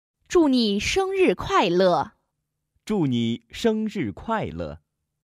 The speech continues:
Speaker 1: 祝你生日快乐。
Speaker 2: 祝你生日快乐。
Speaker 1: 这真是乔迁之喜呀！
Speaker 2: 这真是乔迁之喜呀！
Speaker 1: 这真是乔迁之喜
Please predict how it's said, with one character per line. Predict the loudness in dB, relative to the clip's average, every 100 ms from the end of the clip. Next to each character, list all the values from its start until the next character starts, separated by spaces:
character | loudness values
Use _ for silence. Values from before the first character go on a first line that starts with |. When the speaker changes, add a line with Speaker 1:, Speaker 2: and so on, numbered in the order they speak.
| _ _ _ _
Speaker 1:
祝 | 0 2
你 | 4 2 0 -2
生 | -2 -2 0
日 | 2 2
快 | 0 0 0 2
乐。 | 4 4 2 -4 _ _ _ _ _ _ _
Speaker 2:
祝 | -4 -2
你 | 0 0 -2 -4 _
生 | -2 -2 -2
日 | -4 -4 -6
快 | -8 -6 -6
乐。 | -6 -8 -10 -12 _ _ _ _ _ _ _ _ _ _ _ _ _
Speaker 1:
这 | 2
真 | 4 4 2
是 | 0 2 2
乔 | 2 2 2
迁 | 2 -4 -4
之 | 0 0
喜 | 0 -12 -4
呀！ | 2 2 0 _ _ _ _ _ _ _ _ _
Speaker 2:
这 | 2 4
真 | 4 0 -4
是 | -4 -2 -2 -4 _
乔 | -10 -6 -4 -6
迁 | -6 -4 -4 -4
之 | -4 -6
喜 | -6 -12 -10
呀！ | -10 -10 _ _ _ _ _ _ _ _ _ _ _ _ _ _ _
Speaker 1:
这 | 2 2
真 | 4 2
是 | 2 0 2 2
乔 | 2 2 2
迁 | 0 -4
之 | 0 0
喜 | 0 -2